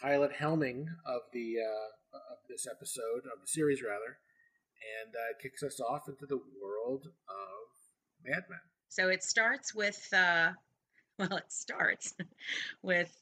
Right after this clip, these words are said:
Speaker 2: with our title, our podcast title, uh, and then it takes
Speaker 1: That's
Speaker 2: us
Speaker 1: right.
Speaker 2: into, uh, the, that lounge restaurant.
Speaker 1: So we have this, uh, introduction to Don Draper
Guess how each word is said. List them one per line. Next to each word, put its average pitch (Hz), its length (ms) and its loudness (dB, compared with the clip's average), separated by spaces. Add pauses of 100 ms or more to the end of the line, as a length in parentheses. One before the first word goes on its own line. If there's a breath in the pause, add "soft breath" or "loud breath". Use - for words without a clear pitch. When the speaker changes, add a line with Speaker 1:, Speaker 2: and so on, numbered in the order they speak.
(120)
Speaker 2:
with 170 280 -2 (220)
our 185 300 6
title, 175 560 2 (180)
our 180 520 6 (1000)
podcast 196 480 6
title, 156 460 0 (720 loud breath)
uh, 156 220 4 (400)
and 185 160 4
then 175 100 4
it 165 120 -6
takes 175 300 0
Speaker 1:
That's 175 200 6
Speaker 2:
us - 140 -2
Speaker 1:
right. 170 80 -4
Speaker 2:
into, 160 720 -4 (100)
uh, 139 480 -2 (760)
the, 147 400 -2
that 147 240 0
lounge 147 720 2
restaurant. 139 540 2 (180)
Speaker 1:
So - 180 4
we 151 140 10
have 165 300 4
this, 151 280 4
uh, 131 240 6
introduction 139 520 2
to 131 60 -10
Don 117 200 0
Draper 110 400 -12